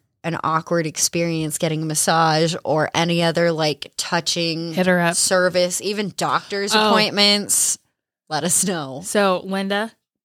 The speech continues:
Speaker 1: Yeah.
Speaker 2: her son lives in Italy, right? Well, he has a, his best friend got, um,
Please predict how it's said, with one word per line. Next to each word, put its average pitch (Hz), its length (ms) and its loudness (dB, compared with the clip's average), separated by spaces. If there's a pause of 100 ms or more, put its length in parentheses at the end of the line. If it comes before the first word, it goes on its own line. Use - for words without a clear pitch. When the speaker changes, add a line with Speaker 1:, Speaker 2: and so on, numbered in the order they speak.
(120)
Speaker 1:
Yeah. 175 320 -6 (140)
Speaker 2:
her 208 420 2 (420)
son 190 600 0
lives 190 320 0
in 180 100 -4
Italy, 170 540 -4 (160)
right? 165 360 -8 (400)
Well, 202 160 2
he 208 160 2
has 202 280 2
a, 185 180 2
his 208 240 -2
best 190 340 0
friend 220 720 0 (220)
got, 185 520 2 (160)
um, 185 500 -2